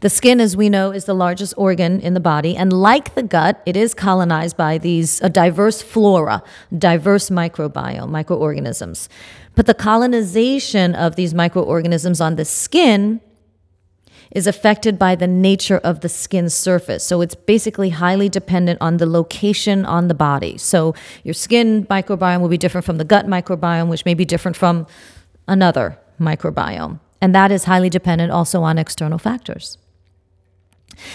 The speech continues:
The skin is also home to trillions of immune cells that interact with the rest of the immune system.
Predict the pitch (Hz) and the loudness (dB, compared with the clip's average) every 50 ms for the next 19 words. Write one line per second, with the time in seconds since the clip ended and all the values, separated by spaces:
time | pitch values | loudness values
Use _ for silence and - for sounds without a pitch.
0 | - - - - - - 240 240 233 220 170 220 220 240 - - 254 247 226 202 | -14 -12 -10 -4 2 2 4 4 4 4 4 4 2 2 2 0 2 2 2 2
1 | 208 196 190 190 196 196 - - 208 190 - - - 185 175 170 165 165 165 170 | 2 2 2 0 0 -2 -2 -2 -4 -4 -4 -4 -4 0 0 2 4 4 4 4
2 | 190 196 214 220 - - 180 180 170 180 190 214 202 196 - 202 208 196 185 170 | 4 4 4 2 0 0 0 0 0 0 0 -2 -2 -4 -4 0 2 4 4 4
3 | 160 156 151 - 160 143 147 165 180 - - 175 156 - 185 180 - 190 175 170 | 2 0 0 -2 -2 0 0 0 -2 0 0 0 0 0 -2 -2 0 0 2 2
4 | 165 170 - - 170 170 - 170 156 156 143 - 170 151 165 170 170 196 233 247 | 2 0 -2 -4 -6 -4 -2 -2 -2 -2 -4 -6 -6 -4 -2 0 2 4 4 4
5 | 240 - - 180 - 196 180 175 | 4 2 -2 -2 0 0 0 0